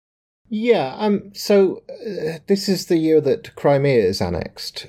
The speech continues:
and so, um, Prigozhin um, uh, approaches Putin and says, "Y-, you need a way to do these things without directly involving the Russian military.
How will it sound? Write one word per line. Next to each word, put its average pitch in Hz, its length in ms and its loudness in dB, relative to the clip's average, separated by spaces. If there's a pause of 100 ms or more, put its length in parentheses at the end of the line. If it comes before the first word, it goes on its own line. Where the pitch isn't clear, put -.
and 101 180 0
so, 104 640 2
um, 98 520 0
Prigozhin 113 680 0 (600)
um, 95 720 -2 (100)
uh, 104 220 -2
approaches 107 540 -4
Putin - 380 -6
and 98 180 0
says, 95 560 -2 (240)
"Y-, 95 60 -10
you 120 340 -4
need 143 300 0
a 147 60 2
way 120 220 2
to 104 120 -14
do 110 220 0
these 98 280 -2
things 92 360 -2
without 101 360 -2
directly 98 460 -2
involving 90 540 -2
the 87 80 -2
Russian 90 320 -4
military. - 640 -4